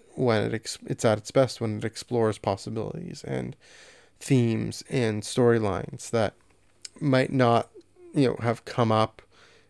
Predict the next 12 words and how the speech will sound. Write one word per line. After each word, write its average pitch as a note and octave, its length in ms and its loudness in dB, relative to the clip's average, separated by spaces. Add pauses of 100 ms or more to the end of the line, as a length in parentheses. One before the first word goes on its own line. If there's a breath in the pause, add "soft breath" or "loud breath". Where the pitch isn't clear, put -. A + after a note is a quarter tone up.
(120)
uh, - 160 -2 (280)
you D3 160 0
know, - 100 -6
in C3 160 0
the A#2+ 100 2
run-of-the-mill A#2 1000 2 (220)
understanding A#2 600 -2
of A2 100 -4
what A2 280 0
the A2+ 60 -6
Skywalker G#2+ 580 -4
saga A2+ 340 -4